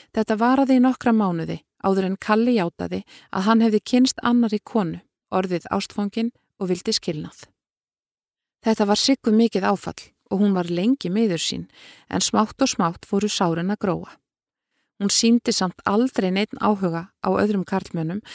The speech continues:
og þótt við reyndum að draga hann út af lífið og kynna hana fyrir einhleypum kunningjum, gerði Sigga þá alla að vinum sínum, en leyfði samböndunum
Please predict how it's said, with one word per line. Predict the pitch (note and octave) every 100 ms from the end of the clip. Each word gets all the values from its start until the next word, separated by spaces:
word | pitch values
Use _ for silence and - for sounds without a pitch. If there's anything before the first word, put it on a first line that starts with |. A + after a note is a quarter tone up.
| - - -
og |
þótt | F#3+ G#3+ G3+ -
við |
reyndum | G#3 G#3 G#3 G3
að |
draga | - G3 B3
hann | C4+
út | C4+
af | A#3
lífið | G3 E3 E3+ F3+
og | -
kynna | G#3 A3
hana | A3+ A3
fyrir | G#3+ G3+
einhleypum | A3+ A#3 A3+ - G3
kunningjum, | - A#3+ G3 D#3+ F3+ G3+ - - - -
gerði | B3+ B3
Sigga | B3+ C#4+ - C4+
þá | B3+
alla | B3+ - A#3+
að | A3+ B3
vinum | A#3+ E3
sínum, | - F3+ F3 - _ -
en | F#3+
leyfði | F#3+ F#3+ F#3
samböndunum | A#3 A3+ G3+ F3 F3+ F#3+